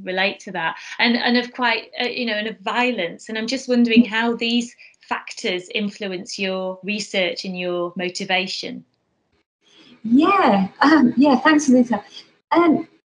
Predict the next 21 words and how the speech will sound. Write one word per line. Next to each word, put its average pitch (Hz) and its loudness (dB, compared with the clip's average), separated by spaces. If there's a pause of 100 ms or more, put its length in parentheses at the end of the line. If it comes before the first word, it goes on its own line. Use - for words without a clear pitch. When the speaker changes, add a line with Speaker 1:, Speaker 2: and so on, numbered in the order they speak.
(140)
Speaker 2:
so 415 2
the 330 6
ocean 427 2
is 370 2
this - 2 (120)
huge, 330 6
great 247 2
scenario 220 4 (120)
in 226 2
which 202 -2 (180)
I 196 2
think 202 0
the 185 2
problematic 196 -2
relationship 180 0
that - -8 (120)
we 185 2
as 160 -2
human 196 0
beings 165 -2
have 170 2